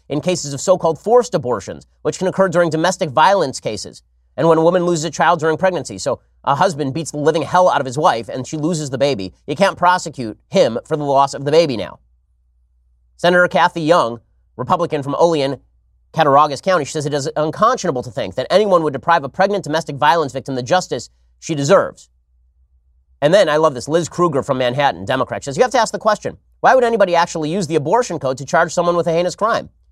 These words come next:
We in the state of New York have many strict rules in our criminal code to deal with these kind of criminals. So no big deal that the guy killed the unborn baby. We have plenty of ways to put this guy in jail, except that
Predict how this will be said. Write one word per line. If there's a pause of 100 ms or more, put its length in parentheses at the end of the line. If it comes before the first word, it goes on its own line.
(380)
We
in
the
state
of
New
York
have
many
strict
rules
in
our
criminal
code
to
deal
with
these
kind
of
criminals. (500)
So
no
big
deal
that
the
guy
killed
the
unborn
baby. (640)
We
have
plenty
of
ways
to
put
this
guy
in
jail,
except
that